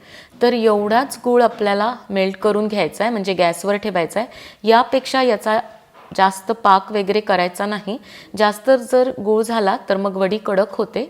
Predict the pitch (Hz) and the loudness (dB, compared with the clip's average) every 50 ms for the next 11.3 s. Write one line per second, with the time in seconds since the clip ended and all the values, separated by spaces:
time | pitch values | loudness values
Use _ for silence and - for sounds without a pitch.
0 | - - - - - 190 180 180 175 170 220 277 277 - 226 208 196 196 190 220 | -10 -14 -10 -6 -4 -2 0 0 0 0 -2 -2 -2 -2 -4 -2 -2 -2 -2 -2
1 | 277 440 - - - - - - _ _ _ _ _ _ _ _ _ _ - 214 | -4 -4 -6 -14 -20 -20 -20 -20 _ _ _ _ _ _ _ _ _ _ -2 0
2 | 208 208 208 208 208 - 240 269 - - 208 196 196 - - 202 185 185 180 196 | 2 2 2 0 -2 -2 -2 -2 -2 -2 -4 -4 -4 -2 -2 -2 -2 0 0 0
3 | 190 190 190 190 - 202 190 190 - - - 208 220 220 220 214 214 185 170 165 | 0 0 -2 -4 -4 -6 -4 -4 -6 -4 -4 -4 -2 -2 -2 -2 -2 -2 -2 -4
4 | 165 202 330 - - - _ _ _ _ _ _ _ _ _ _ _ _ _ _ | -4 -6 -6 -8 -12 -20 _ _ _ _ _ _ _ _ _ _ _ _ _ _
5 | _ _ _ _ _ _ _ _ _ _ _ _ _ _ - 170 165 175 185 185 | _ _ _ _ _ _ _ _ _ _ _ _ _ _ -10 -8 -6 -4 -4 -4
6 | 190 190 185 - - - 220 214 214 220 226 214 208 196 165 160 - - - 247 | -6 -6 -8 -8 -4 0 0 2 2 0 -2 -2 -2 -2 -2 -4 -4 -6 -6 -6
7 | - - - _ _ _ _ _ _ _ _ _ _ _ _ _ - - 190 185 | -8 -10 -18 _ _ _ _ _ _ _ _ _ _ _ _ _ -8 -2 -2 -2
8 | 190 - - - 233 - - 240 240 240 - - 220 208 185 170 180 185 262 269 | -2 -2 -4 -6 -4 0 0 0 0 0 0 0 0 0 0 -4 -4 -4 -4 0
9 | - 262 208 202 214 220 214 240 240 208 196 170 170 - 233 254 - - 196 160 | 2 0 2 2 0 -2 -2 -2 0 0 0 0 0 -2 -2 -2 -2 -2 -4 -4
10 | 175 208 175 208 247 240 240 233 214 208 202 208 233 214 - 220 220 202 196 226 | -4 -2 2 2 2 2 0 -4 -4 -4 -4 -4 -6 -4 -2 -2 -2 0 -2 -4
11 | 240 214 - - 202 | -6 -6 -6 -6 -8